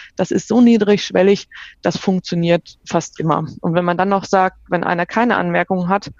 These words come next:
dann ist das auch völlig fein und wir freuen uns drüber, dass wir schneller fertig sind, dann ist das was, was bisher tatsächlich sehr oft sehr, sehr gut geklappt hat.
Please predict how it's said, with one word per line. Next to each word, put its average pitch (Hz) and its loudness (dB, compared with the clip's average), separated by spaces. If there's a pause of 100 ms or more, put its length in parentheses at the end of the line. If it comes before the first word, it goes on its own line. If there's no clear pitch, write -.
(100)
dann - -6
ist - -10
das - -8
auch 208 -2
völlig 175 0
fein 196 0
und 170 -8
wir 170 -8
freuen 180 0
uns 185 -4
drüber, 185 0
dass - -2
wir 170 2
schneller 170 0
fertig 208 -2
sind, 190 0 (800)
dann 160 -2
ist - -4
das - -2
was, - -2
was - -4 (400)
bisher 185 -2
tatsächlich 170 -4 (540)
sehr 180 2
oft 170 -4
sehr, 156 2
sehr 156 2
gut 160 -10
geklappt - -8
hat. 147 -4